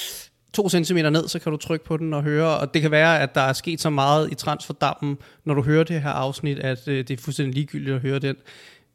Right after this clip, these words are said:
Hvem ved, fordi at det er ekstremt svært for os at følge med efterhånden, men vi gør alt, hvad vi kan. Øh, hvis du elsker alt det her transfer-ting, så er der jo vores lille arrangement i,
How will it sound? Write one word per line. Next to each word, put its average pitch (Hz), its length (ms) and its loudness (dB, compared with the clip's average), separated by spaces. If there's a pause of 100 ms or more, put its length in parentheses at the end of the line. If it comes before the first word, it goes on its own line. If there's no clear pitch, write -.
(160)
Hvem 165 400 4
ved, 156 240 6
fordi 139 260 -2
at 123 140 -4
det 135 200 0
er 127 140 0
ekstremt 139 380 -6
svært 139 240 -4
for 135 100 -6
os 135 200 -6
at 139 60 -6
følge 135 240 -6
med 139 220 -4
efterhånden, 143 440 -6
men 147 120 -4
vi 135 100 -4
gør 139 200 -2
alt, 139 120 -4
hvad 143 140 -4
vi 139 80 -8
kan. 151 260 -6 (640)
Øh, 151 180 2
hvis 185 220 4
du 175 200 0
elsker 165 260 0
alt - 140 -2
det 151 80 -6
her 143 80 -4
transfer-ting, - 800 -8
så 147 120 -2
er 139 100 2
der 151 100 -2
jo 139 140 -4
vores 131 280 -6
lille 151 300 -2
arrangement 143 640 -2 (460)
i, 147 280 -2